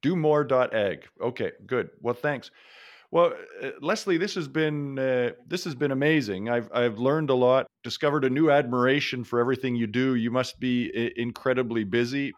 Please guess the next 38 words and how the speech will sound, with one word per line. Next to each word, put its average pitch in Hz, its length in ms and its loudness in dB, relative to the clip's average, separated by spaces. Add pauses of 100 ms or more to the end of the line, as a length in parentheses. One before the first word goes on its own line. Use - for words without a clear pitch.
(100)
and 113 440 -4 (140)
I 113 380 0
admire 127 540 0
the 123 140 -4
contribution 123 800 -6
you 110 120 -6
make 110 280 -4
more 110 160 0
broadly, 113 520 0
not 107 280 -4
just - 260 -10
to 123 80 -6
the, 110 280 0 (100)
to 117 100 -12
the 104 100 -6
farm 120 440 -2
that 107 120 -8
you're 107 140 -4
doing, 113 340 -2
but 104 220 -2
to 120 120 -8
the 107 160 -4 (320)
broader 120 260 4
both 117 300 -2
perception 123 500 -6
of 107 120 -2
agriculture 113 680 -2
and 107 480 -4 (300)
the 113 140 0
awareness, 113 800 0 (100)
uh, 107 160 -2
which, 107 180 -4 (180)
uh, 110 220 2
of 98 140 -6
mental 110 260 -2
health, 110 320 0
which 101 180 -8
is, 104 240 -8